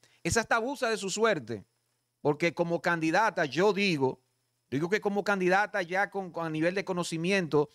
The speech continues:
de asuntos de Estado, ni siquiera se ha preparado. Lo digo honestamente, ¿eh? Carolina, más allá de su carisma, no puede exhi-, no, no, tú no puedes habla-,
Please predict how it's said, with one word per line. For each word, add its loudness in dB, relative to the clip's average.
de -2
asuntos -2
de 0
Estado, 0
ni -8
siquiera 0
se 0
ha 0
preparado. 0
Lo -6
digo 2
honestamente, 0
¿eh? -10
Carolina, 2
más 0
allá 4
de -2
su -10
carisma, -2
no -4
puede 6
exhi-, -2
no, -8
no, -6
tú -4
no -4
puedes 2
habla-, -2